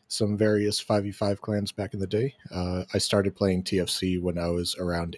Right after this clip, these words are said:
eight years old with my dad, and I got into competitive T F C around two thousand four, uh, with A D L, and slowly branched into T F C, or into C T F,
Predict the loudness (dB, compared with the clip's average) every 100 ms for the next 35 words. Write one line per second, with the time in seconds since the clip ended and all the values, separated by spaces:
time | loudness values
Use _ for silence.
0 | -4 -4 -2 -2 0 2 0 -2 -2 -4
1 | -2 -2 0 -2 -4 _ _ _ 0 2
2 | 4 2 0 0 2 2 0 2 4 4
3 | 2 4 6 6 6 4 2 -2 -4 -10
4 | _ _ _ -10 2 6 6 4 4 4
5 | 4 2 2 2 4 2 0 -8 -2 0
6 | 0 -2 0 2 2 0 -6 -8 -4 -2
7 | -2 -4 -8 -14 _ _ _ _ _ _
8 | 2 2 4 0 0 -4 _ _ _ _
9 | -2 0 0 -2 -4 2 4 6 4 4
10 | 2 2 0 -2 0 -2 0 0 0 0
11 | 2 2 2 -2 -4 -2 -2 -2 2 0
12 | 0 -6